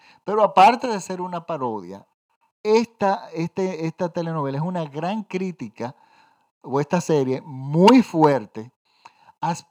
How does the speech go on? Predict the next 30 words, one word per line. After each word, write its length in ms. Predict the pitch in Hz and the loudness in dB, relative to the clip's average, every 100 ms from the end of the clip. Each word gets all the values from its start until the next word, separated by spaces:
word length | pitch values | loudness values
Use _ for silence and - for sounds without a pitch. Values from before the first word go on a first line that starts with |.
| _ | _
ciertos 480 | - 185 220 240 220 | -10 -2 -2 0 0
aspectos 500 | 190 - 180 170 170 | 0 -6 -10 -8 -10
culturales 640 | 165 151 143 135 131 139 | -10 -10 -6 -4 -4 -6
de 80 | 139 | -6
la 140 | 123 | -8
cultura 440 | 117 120 117 127 131 | -8 -12 -12 -8 -8
mexicana, 540 | 127 127 117 110 117 | -8 -12 -10 -10 -10
y 140 | 175 165 | -12 -6
no 160 | 226 | -6
solamente 500 | 240 247 233 208 202 | -2 -2 -2 -4 -6
mexicana, 540 | 190 170 139 135 107 113 | -8 -8 -6 -8 -8 -10
de 160 | 123 | -10
la 100 | 127 | -10
América 340 | 131 147 165 175 | -8 -8 -6 -6
Latina, 360 | 160 165 143 | -6 -6 -8
porque 180 | 120 113 | -8 -8
en 60 | 120 | -10
mi 100 | 117 | -8
país 240 | 120 135 | -8 -6
es 40 | 160 | -8
exactamente 640 | 156 151 - 139 139 131 | -8 -12 -10 -10 -10 -10
igual. 460 | 127 104 87 76 - _ - - - _ - | -10 -6 -8 -10 -20 _ -20 -20 -20 _ -6
Y 140 | 160 | 4
es 160 | 180 208 | 4 6
este 240 | 220 - | 2 0
aspecto. 680 | 165 - 131 107 85 - 78 _ _ _ _ _ _ _ _ - | -4 -2 -2 -2 -4 -16 -16 _ _ _ _ _ _ _ _ -4
Las 220 | 143 147 | 0 2
cosas 380 | 240 247 240 - | 4 4 4 0
pueden 420 | - 190 190 185 | -4 -4 -4 -8
pasar. 800 | - 131 - 101 92 78 80 _ | -8 -10 -8 -6 -6 -10 -20 _